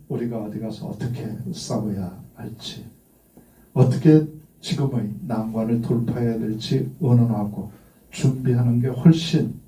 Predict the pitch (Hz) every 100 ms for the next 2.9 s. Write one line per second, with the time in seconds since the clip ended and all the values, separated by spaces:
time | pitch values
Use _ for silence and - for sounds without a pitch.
0 | - - _ _ - 117 - 101 104 -
1 | 127 123 - 120 117 110 104 - 127 -
2 | - - _ - 123 123 151 151